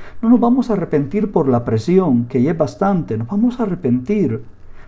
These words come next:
porque sabemos que hemos pecado contra Dios. Y es mejor decidirlo antes. También está el arrepentimiento por la vía del remordimiento.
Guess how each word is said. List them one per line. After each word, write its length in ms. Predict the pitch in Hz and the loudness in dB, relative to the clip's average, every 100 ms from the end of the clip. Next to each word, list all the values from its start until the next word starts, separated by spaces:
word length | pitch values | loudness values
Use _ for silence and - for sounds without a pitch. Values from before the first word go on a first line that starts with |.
| - | -2
porque 300 | 160 - 160 | -2 0 -2
sabemos 640 | - 151 151 196 196 117 | 0 0 2 0 0 -2
que 100 | - | -2
hemos 180 | 135 165 | -2 -2
pecado 580 | - - 143 156 143 104 | -4 -4 -2 -2 -2 -4
contra 400 | - 104 110 98 | -4 -6 -6 -4
Dios. 540 | 104 110 101 - - - - - - - - - - - - - - - | -2 -4 -4 -12 -20 -20 -20 -20 -20 -20 -20 -20 -20 -20 -18 -20 -20 -8
Y 140 | 117 | -2
es 120 | 117 156 | 0 0
mejor 540 | 151 165 160 113 90 - - - - - - - - - | 0 2 2 2 -2 -12 -20 -20 -20 -18 -18 -18 -16 -8
decidirlo 640 | 113 110 101 101 104 101 | -4 -2 -2 -2 -2 -2
antes. 340 | 110 101 101 - - - - - - - - - | -4 -6 -12 -16 -18 -16 -16 -14 -14 -14 -12 -2
También 540 | 185 185 214 208 170 | 2 4 6 4 4
está 240 | 208 - 269 | -2 -2 0
el 100 | 247 | 2
arrepentimiento 880 | 214 196 156 143 143 151 180 156 - | 2 0 0 0 0 0 0 -2 0
por 160 | 120 | 2
la 100 | 120 | 2
vía 340 | 123 196 143 101 | 2 2 0 0
del 140 | 101 | -4
remordimiento. 920 | 104 104 104 104 104 110 110 110 101 | -4 -4 -2 -4 -2 0 0 -2 -8